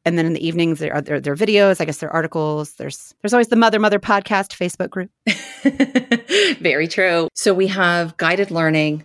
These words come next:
Speaker 2: taking you day by day through postpartum. So day one, here's what's most important to know. Day two, day three, and so on. And we have a video, a very short video that talks about something, you know, really relevant to that day, whether it's, uh, pooping,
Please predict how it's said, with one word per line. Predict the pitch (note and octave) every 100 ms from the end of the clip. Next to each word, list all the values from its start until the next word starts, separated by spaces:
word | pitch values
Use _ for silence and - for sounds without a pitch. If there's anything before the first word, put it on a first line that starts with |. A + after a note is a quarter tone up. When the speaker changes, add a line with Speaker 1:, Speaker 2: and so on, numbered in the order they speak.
| _
Speaker 2:
taking | E3+ D#3+ D3+
you | D3
day | D3
by | D3 D3
day | D3+ C#3 C#3
through | C#3+ - D#3 D3 C#3+
postpartum. | - C#3+ - - C3+ C3 B2
So | - D3 C3
day | C3 C#3
one, | C#3+ D3+ E3+ G#3+
here's | F3 D3+ D3+
what's | D3 D3+ -
most | D#3 D3+ D3+
important | C#3+ C3+ - -
to |
know. | C#3 A#2+
Day | - A#2+
two, | - D#3+ E3
day | D3
three, | D3 - D3+ C#3
and | B2
so | D3 C3+
on. | C3 B2 - - - -
And | C#3+
we | D3
have | D3+
a | C#3+
video, | C3+ E3+ F3 E3 D#3 D3+
a | -
very | F#3 G#3+
short | A3 G#3+ -
video | F3 E3 E3 D#3+ D#3+ D#3+ _
that | C#3+ - - _
talks | - C#3+ -
about | D#3 D3 C#3 -
something, | - D#3 D3+ C#3+ C#3
you | - D3+
know, | - -
really | D3+ F3+ F#3
relevant | E3 D3 D3 C#3
to | D3
that | C3 C3
day, | C#3 C3+
whether | C3+ C3 C3+
it's, | C3+ - - - - - _ -
uh, | C3+ C3+
pooping, | - - C#3+ C3+ E3+